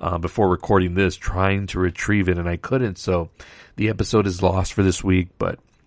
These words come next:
I do apologize to them. I apologize to the audience for that, the Two Minute Drive podcast. We will continue to do the show every week, so be on the lookout for that. So if you're <laughs> an,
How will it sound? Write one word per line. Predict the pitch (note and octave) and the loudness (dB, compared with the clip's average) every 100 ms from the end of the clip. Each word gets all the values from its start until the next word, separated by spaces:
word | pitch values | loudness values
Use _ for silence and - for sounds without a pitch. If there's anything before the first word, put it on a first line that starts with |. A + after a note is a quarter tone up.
| - - | -12 -6
I | |
do | G2 G2+ | 0 0
apologize | F2+ F#2+ F2+ F2 | 4 2 2 -2
to | F#2 | -2
them. | F#2 F2+ | -2 0
I | |
apologize | E2+ F2+ E2+ E2+ | -2 -2 -2 -4
to | - | -4
the | F2+ | 2
audience | F#2+ G2 F2 | 4 4 0
for | F#2 | 2
that, | F#2 F#2+ | 2 2
the | F#2 | 0
Two | F#2+ | -4
Minute | F2+ | -2
Drive | E2+ E2 - | -4 -6 -6
podcast. | F#2 E2 F2+ F2 - - - - - - | -8 -8 -8 -10 -12 -18 -20 -20 -12 -4
We | G2+ | 0
will | G#2 G#2+ | 2 0
continue | G2+ A2 G2 | -2 -4 -6
to | F2 | -6
do | F#2 F#2+ | -4 0
the | F#2 | 0
show | - F#2+ | 2 0
every | - - F#2 F2+ | 0 -2 -2 -2
week, | F2 G#2+ A2 - _ _ _ | -2 -2 -4 -10 _ _ _
so | - F2+ | -6 -2
be | G2 | 0
on | F#2 | -2
the | |
lookout | F2+ F2 F#2 - | -2 0 0 0
for | F2+ | 0
that. | F#2 F2+ | 0 -2
So | - F#2 E2+ - - - - | -2 0 0 -4 -20 -20 -4
if | A2 - | -2 0
you're | A2 G2+ G2 - - | 2 2 0 -4 -6
<laughs> | F#3+ - | -6 -6
an, | A2+ | -8